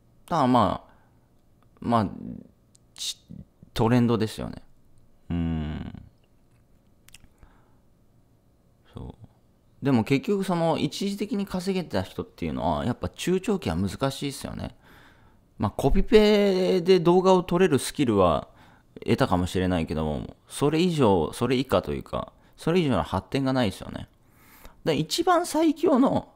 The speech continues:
あ、じゃあ、YouTube一番最強の、なんちゃらにしようかな。YouTube、久保さん、なんだっけ、タイトル。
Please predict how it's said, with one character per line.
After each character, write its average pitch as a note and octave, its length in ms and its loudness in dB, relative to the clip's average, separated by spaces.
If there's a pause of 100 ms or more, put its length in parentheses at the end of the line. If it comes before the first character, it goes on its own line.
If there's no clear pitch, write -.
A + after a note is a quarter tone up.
あ、 - 160 -8 (120)
じ A2+ 60 -6
ゃ G#2 60 0
あ、 C2+ 120 -8 (300)
YouTube A3 640 2
一 G2+ 260 0
番 F#3+ 220 0
最 F#3 260 0
強 F3+ 340 -2
の、 F3 360 0 (380)
な C#3 140 0
ん D#3 60 -2
ち - 80 -4
ゃ G#2+ 40 2
ら D#2+ 80 -2
に D2 80 -6
し - 60 -10
よ E2 80 -6
う - 20 -10
か - 100 -10
な。 - 160 -12 (1300)
YouTube、 F3 920 2 (640)
久 - 220 -14
保 - 140 -6
さ C3+ 100 0
ん、 A2 60 2
な A#2 80 0
ん F2+ 60 -2
だ D2 60 -4
っ - 40 -10
け、 - 60 -14
タ - 140 -6
イ - 40 -10
ト - 80 -12
ル。 - 120 -14